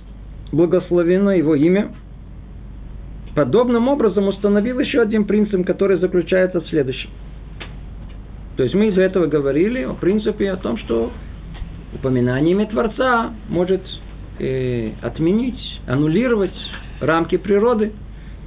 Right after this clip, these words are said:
и позволяет как бы вмешательство человека в х-, ход событий этого мира, в природу, явления этого мира. Но оказывается, есть ещё один, э, принцип,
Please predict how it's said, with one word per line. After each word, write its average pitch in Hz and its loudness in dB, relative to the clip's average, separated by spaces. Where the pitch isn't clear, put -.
и 156 0
позволяет 185 4
как 151 -2
бы 156 2
вмешательство 156 -2
человека 156 0
в - -14
х-, 156 2
ход 175 0
событий 196 2
этого 185 0
мира, 165 2
в 143 -6
природу, 170 2
явления 156 4
этого 139 -2
мира. 113 0
Но 185 4
оказывается, 247 0
есть 214 2
ещё 190 2
один, 156 2
э, 143 -6
принцип, 151 4